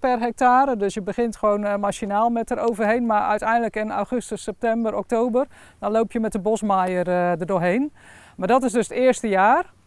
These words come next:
Het tweede jaar, eh, was het nog dertig uur per hectare. En, eh, daarna was het gewoon niet meer nodig. Dus, eh,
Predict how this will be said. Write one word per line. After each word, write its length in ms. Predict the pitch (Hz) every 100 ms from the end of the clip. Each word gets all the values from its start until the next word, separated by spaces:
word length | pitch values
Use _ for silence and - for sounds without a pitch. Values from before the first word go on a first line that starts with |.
| _ _ - _ _
Het 160 | 190 175
tweede 340 | 254 302 254
jaar, 360 | 226 208 185 175 202
eh, 280 | 196 196 190
was 180 | 208 240
het 100 | 202
nog 160 | 175
dertig 360 | 180 269 285 269
uur 240 | 285 285
per 200 | - 277
hectare. 640 | 262 - 277 277 285 349 381 - - - - - -
En, 320 | - 214 220 -
eh, 540 | 214 202 202 196 196 202 - - 220
daarna 380 | 190 220 240 269
was 160 | 247 233
het 140 | 226
gewoon 220 | - 233
niet 120 | 233 226
meer 80 |
nodig. 640 | 220 214 180 262 311 - - - - - - - -
Dus, 300 | 196 196 -
eh, 120 | -